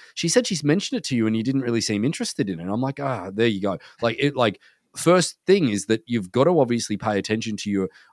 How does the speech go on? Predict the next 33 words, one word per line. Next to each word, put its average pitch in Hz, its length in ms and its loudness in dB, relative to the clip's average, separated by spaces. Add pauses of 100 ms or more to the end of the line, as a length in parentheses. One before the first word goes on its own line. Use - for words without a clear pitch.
(140)
obvi-, 170 340 4
obviously 147 420 2
your 104 100 0
sphere 165 540 2
of 104 100 2
influence, 90 480 -6
but - 200 -6
the 110 140 -2
immediate 123 640 0
sphere 82 480 -8
is 82 120 -12
probably 156 440 -4
one 101 140 -2
of 98 60 -4
those 95 200 -6
things 98 200 -6
that - 120 -16
you 107 80 -8
need 131 160 -4
to 190 80 -4
have 160 140 -6
the 143 60 -6
conversation 110 580 -4
with 98 120 -6
and 98 180 -6
remind 98 380 -2
them 101 100 -4
at 95 120 -14
least 127 260 -6
once 110 220 -4
every 101 180 -8
quarter 117 360 -2
that, 87 140 -6